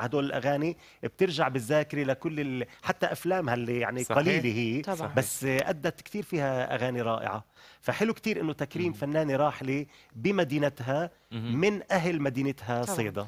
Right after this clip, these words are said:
Speaker 3: لفتة حلوة
Speaker 2: جميل.
Speaker 3: جدًا، جميل
Speaker 1: مظبوط.
Speaker 3: جدًا، وأنا من عشاق
Speaker 1: حبيت
Speaker 3: طبعًا
Speaker 1: الفكرة
Speaker 3: فايزة
Speaker 1: كمان
Speaker 3: أحمد.
Speaker 1: باختتام يعني مهرجانات صيدا.
Speaker 3: هاي
Speaker 1: إنه
Speaker 3: بالنسبة
Speaker 1: تكون
Speaker 3: لاختتام
Speaker 1: هالأمسية.
Speaker 3: مهرجانات صيدا. ننتقل لمهرجان جوني.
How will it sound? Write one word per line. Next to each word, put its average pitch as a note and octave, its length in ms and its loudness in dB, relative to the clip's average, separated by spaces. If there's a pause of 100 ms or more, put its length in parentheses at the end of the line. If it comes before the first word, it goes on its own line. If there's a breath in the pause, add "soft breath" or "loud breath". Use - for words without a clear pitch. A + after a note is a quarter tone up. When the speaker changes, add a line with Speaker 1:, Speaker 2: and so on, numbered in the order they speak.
Speaker 3:
لفتة A#3 280 -2
حلوة A3 300 -2
Speaker 2:
جميل. A#2 400 -2
Speaker 3:
جدًا، - 180 -12
جميل B2 120 -4
Speaker 1:
مظبوط. F3 460 -4
Speaker 3:
جدًا، E3 220 -6
وأنا G3 160 -2
من E3+ 120 -6
عشاق D#3 280 2
Speaker 1:
حبيت E3 220 6
Speaker 3:
طبعًا D3+ 100 -2
Speaker 1:
الفكرة A#2+ 340 -2
Speaker 3:
فايزة B2+ 140 2
Speaker 1:
كمان C3+ 280 2
Speaker 3:
أحمد. A#2+ 100 -4
Speaker 1:
باختتام D3+ 600 0
يعني A2+ 140 0
مهرجانات A2 520 -2
صيدا. G2 320 -6 (200)
Speaker 3:
هاي A#3+ 100 2
Speaker 1:
إنه D#4 80 2
Speaker 3:
بالنسبة - 200 -4
Speaker 1:
تكون A#3 120 2
Speaker 3:
لاختتام G#3 420 2
Speaker 1:
هالأمسية. A#3 100 -2 (160)
Speaker 3:
مهرجانات F3 320 -4
صيدا. E3 260 -2
ننتقل B3+ 420 -2
لمهرجان G#3+ 560 0 (200)
جوني. F3+ 460 -6